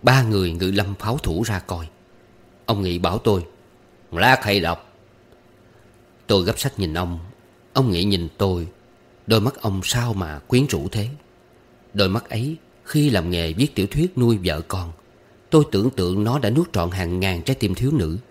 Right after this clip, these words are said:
Nó giống cuốn phim tuổi trẻ, chụp muôn vàn cảnh tượng của tình yêu.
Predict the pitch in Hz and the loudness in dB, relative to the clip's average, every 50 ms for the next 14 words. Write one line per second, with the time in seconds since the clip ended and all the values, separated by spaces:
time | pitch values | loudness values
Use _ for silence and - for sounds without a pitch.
0 | _ _ _ _ _ _ _ _ - - - _ - - _ - - 117 120 107 | _ _ _ _ _ _ _ _ -20 -20 -20 _ -20 -20 _ -4 -2 0 0 0
1 | 104 117 135 - 131 135 139 - 117 107 98 92 82 - 101 90 98 - - 90 | 0 -2 0 0 0 0 0 0 0 0 0 0 0 0 0 0 0 -4 -6 -8
2 | 76 85 104 - - - - - _ _ _ - 117 - - - - 139 151 156 | -8 -8 -10 -12 -14 -20 -20 -20 _ _ _ -2 -2 -2 -2 -2 0 4 4 6
3 | 156 147 104 101 90 87 85 82 - 92 107 - 92 82 82 87 - 117 - - | 6 4 4 0 0 -2 -4 -4 -4 -4 -4 -2 -2 -2 -2 -2 -4 -4 -4 -4
4 | 87 78 71 - - - 110 104 | -6 -6 -6 -6 -4 -4 -2 -2